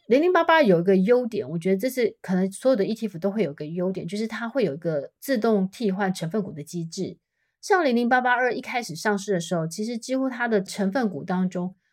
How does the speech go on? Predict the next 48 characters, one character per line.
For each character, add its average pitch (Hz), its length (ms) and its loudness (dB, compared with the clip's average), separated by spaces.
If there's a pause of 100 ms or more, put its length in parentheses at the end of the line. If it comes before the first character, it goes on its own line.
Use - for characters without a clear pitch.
(200)
大 262 200 4
部 226 160 0
分 214 160 2
都 202 80 4
是 208 80 0
地 208 220 -2
产 165 280 -8
股， 143 280 -10 (260)
但 359 160 2
是 370 120 -2
因 359 80 2
为 349 80 2
香 330 200 -2
港 226 180 0
地 240 120 -2
产 208 260 0
股 202 160 0
这 240 400 0 (140)
两 160 240 -2
年 170 160 -2
也 170 80 -4
发 220 180 -2
生 233 180 -6
了 214 120 0
这 202 100 -6
些 208 200 -2
利 214 180 -2
空 196 260 -10
事 196 220 -4
件 180 220 0
之 175 180 -6
后， 175 400 -8 (300)
现 330 260 0
在 302 140 4
地 285 160 0
产 202 260 -2
股 185 100 -2
的 147 80 -4
比 139 200 -8
重 208 260 0
也 170 220 -4 (280)
跟 269 160 8
着 240 120 4
降 196 260 4
低 202 140 2
了 185 100 2
许 170 220 -8
多， 165 340 -6